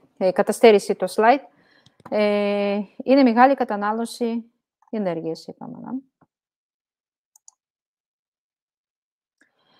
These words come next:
Η νε-, μετάφ-, μετάβαση των, ε, σύγχρονων μεταφορών στη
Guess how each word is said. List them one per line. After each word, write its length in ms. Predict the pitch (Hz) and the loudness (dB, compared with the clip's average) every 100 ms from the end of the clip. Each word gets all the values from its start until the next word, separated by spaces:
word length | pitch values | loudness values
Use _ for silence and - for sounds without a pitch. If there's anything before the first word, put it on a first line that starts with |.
| _ _ | _ _
Η 140 | - 226 | 0 2
νε-, 220 | 226 220 | 2 -2
μετάφ-, 960 | 214 226 226 277 285 - 240 233 226 214 | -4 -2 2 2 0 -2 -2 0 -2 -2
μετάβαση 640 | 226 226 262 294 285 262 | -2 2 2 2 -2 -4
των, 420 | 240 214 214 208 | -6 -6 -4 -4
ε, 260 | 208 202 202 | -4 -4 -4
σύγχρονων 500 | - 269 254 226 214 | -4 -4 -2 -2 -4
μεταφορών 540 | 202 196 196 190 214 | -6 -6 -4 -4 -2
στη 180 | 247 - | -4 -4